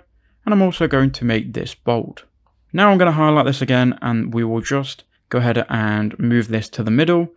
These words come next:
So if we click here to the three dots, we can go ahead and go to align and then center align. Now what we can do is we can go ahead and start to write our checklist. So I've moved the text tool here back to the left.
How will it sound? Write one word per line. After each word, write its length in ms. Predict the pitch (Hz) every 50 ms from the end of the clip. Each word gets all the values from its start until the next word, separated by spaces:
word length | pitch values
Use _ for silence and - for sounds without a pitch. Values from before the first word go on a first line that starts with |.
| _ _
So 160 | - - 131
if 80 | 117 127
we 80 | 143
click 240 | 143 143 147 - -
here 140 | 151 147 139
to 100 | - 127
the 120 | 113 113
three 260 | - - - 113 113
dots, 340 | 107 131 139 135 135 - -
we 80 | 127 120
can 120 | - 117
go 140 | 110 117 113
ahead 280 | 113 113 110 107 - -
and 280 | - 113 110 107 107 107
go 340 | 113 110 107 110 110 104 104 _ _ _ _ _ -
to 200 | - - 117 117
align 520 | 120 123 147 170 180 180 180 180 175 - - _ -
and 220 | 131 127 127 123
then 220 | 117 117 117 -
center 420 | - - - 110 110 104 - - 113
align. 440 | 107 107 107 110 - - 123 - - - -
Now 140 | - 214 226
what 80 | 214 175
we 100 | 180 190
can 160 | - 165 151
do 240 | 147 175 202 208 -
is 140 | - 131 139
we 80 | 139
can 120 | 139 143 131
go 120 | 131 131
ahead 200 | 127 127 127 120
and 120 | 117 113
start 320 | - - - 117 113 - -
to 220 | - - 113 110 107
write 400 | 110 110 110 107 104 - - - _ _ _ _ _ _
our 120 | - 107 104
checklist. 580 | - - 175 160 - 160 170 165 160 - - - _ _ _ _ _
So 300 | - - - - 131 123
I've 140 | 123 123 117
moved 380 | 139 151 156 147 135 - - - -
the 520 | 131 117 123 117 117 113 113 117 123 - _ _ _
text 360 | - - 147 127 - - -
tool 200 | - 139 131 127
here 280 | 123 123 123 123 123 113
back 380 | - - 117 110 107 - - -
to 160 | - - 117 107
the 100 | 107 107
left. 400 | 120 160 180 190 - - -